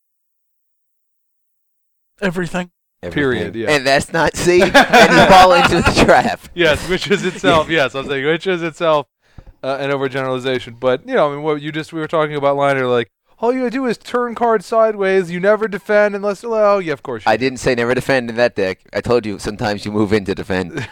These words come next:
Speaker 3: <laughs>
Speaker 4: Just not versus Katahide, 'cause he will destroy you.
Speaker 3: Yes.
Speaker 4: <laughs>
Speaker 3: Yes, he will.
Speaker 2: So I learned
Speaker 3: Stupid Katahide.
Speaker 2: many, many times.
Speaker 1: Yeah.
Speaker 4: Uh, Sachin is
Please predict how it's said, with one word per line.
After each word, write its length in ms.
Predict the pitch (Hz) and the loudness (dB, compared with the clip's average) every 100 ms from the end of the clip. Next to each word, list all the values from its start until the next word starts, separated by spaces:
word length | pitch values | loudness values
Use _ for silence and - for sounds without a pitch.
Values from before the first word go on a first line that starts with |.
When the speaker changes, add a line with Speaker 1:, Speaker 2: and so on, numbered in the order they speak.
| - | -4
Speaker 3:
<laughs> 1500 | - - 170 _ 165 - 147 123 _ _ _ _ _ _ - | -4 -6 -10 _ -14 -12 -14 -14 _ _ _ _ _ _ -14
Speaker 4:
Just 160 | 104 | -4
not 140 | 113 98 | -2 -2
versus 120 | 98 | -4
Katahide, 500 | - 95 98 87 73 | -2 -2 -2 -4 -6
'cause 120 | 90 | -4
he 120 | - | 0
will 140 | 101 95 | 0 -2
destroy 380 | 98 - 107 92 | -8 -2 2 2
you. 260 | 87 80 - _ _ _ _ _ _ - - | 0 -4 -8 _ _ _ _ _ _ -16 -6
Speaker 3:
Yes. 440 | 143 131 113 - - | 2 2 2 -2 -6
Speaker 4:
<laughs> 40 | _ _ - | _ _ -10
Speaker 3:
Yes, 220 | 120 127 | -8 -8
he 140 | 139 | -6
will. 480 | 131 120 107 101 95 _ _ _ _ _ _ _ _ _ _ _ _ _ _ _ _ _ _ _ | -4 -2 -2 -4 -10 _ _ _ _ _ _ _ _ _ _ _ _ _ _ _ _ _ _ _
Speaker 2:
So 80 | 90 | -12
I 100 | 80 80 | -8 -8
learned 340 | 80 78 78 | -10 -14 -12
Speaker 3:
Stupid 240 | 104 95 | -14 -14
Katahide. 580 | - 101 98 92 101 98 95 _ | -12 -12 -10 -12 -14 -14 -18 _
Speaker 2:
many, 380 | 76 78 78 80 | -16 -14 -14 -14
many 300 | 80 73 76 | -16 -18 -18
times. 440 | - 78 73 73 _ | -12 -12 -12 -16 _
Speaker 1:
Yeah. 220 | 170 190 170 _ _ _ _ _ _ _ _ _ _ - | -18 -16 -16 _ _ _ _ _ _ _ _ _ _ -2
Speaker 4:
Uh, 300 | 95 82 80 | 0 0 -4
Sachin 320 | - 101 - | -2 -2 -2
is 280 | 90 85 - | -6 -8 -10